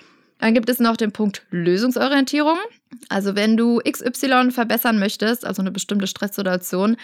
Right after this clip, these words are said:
was wären die nächsten Schritte? Welche konkreten Dinge könntest du tun? Geht auch wieder so Richtung zweiter Punkt, Kontrolle, Einfluss.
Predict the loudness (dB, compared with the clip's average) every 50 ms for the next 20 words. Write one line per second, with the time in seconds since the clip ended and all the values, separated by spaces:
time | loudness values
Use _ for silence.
0 | -12 -20 -20 -20 -20 -8 _ 0 0 0 2 0 2 2 4 4 2 2 0 -4
1 | -4 -2 0 2 2 4 4 2 2 0 -2 0 2 2 2 2 -2 _ -10 -10
2 | -10 -4 -4 -4 -4 -2 0 0 0 0 0 0 -2 -2 -2 -4 -6 -6 -6 -6
3 | -6 -8 -10 -6 -2 -2 -2 -2 0 0 2 2 2 2 0 _ -2 0 2 2
4 | 2 0 0 -4 -4 -4 -2 -2 -2 -4 -6 -8 -8 -10 -8 -4 -2 -2 -2 -2
5 | -4 -6 -8 -10 -18 -20 -20 -6 -4 -2 2 2 2 2 2 2 2 2 2 0
6 | 2 0 2 2 2 2 0 -2 -4 -2 -2 -2 -2 -2 -2 -4 -2 0 0 2
7 | 2 2 0 0 0 0 0 0 0 0 -2 -2 -2 -2 -2 0 0 2 2 2
8 | 2 2 0 0 2 0 0 0 0 2 2 2 0 -2